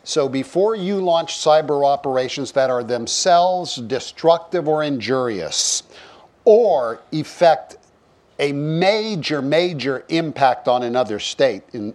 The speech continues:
in Mike Schmidt's view, not the view of every group of, member of the group, before you do that, you've gotta have that type of operation launched about you,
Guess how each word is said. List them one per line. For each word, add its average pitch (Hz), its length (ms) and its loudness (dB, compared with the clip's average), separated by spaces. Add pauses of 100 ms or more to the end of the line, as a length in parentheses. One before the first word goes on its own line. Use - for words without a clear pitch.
in 113 200 -6
Mike 123 240 0
Schmidt's 143 340 -6
view, 101 220 -10
not 117 240 -2
the 117 80 -10
view 113 160 -4
of 101 100 -4
every 101 340 -6 (680)
group 120 260 -8
of, 104 140 -12
member 117 260 -4
of 104 60 -4
the 98 60 -10
group, 113 400 -4 (1120)
before 240 480 2
you 151 180 -4
do 120 200 -4
that, 110 360 -2 (100)
you've 147 280 -4
gotta 156 300 6
have 131 500 0
that 156 320 4
type 143 280 2
of 117 140 -2
operation 107 680 0
launched 101 360 -6
about 90 300 -8
you, 78 220 -18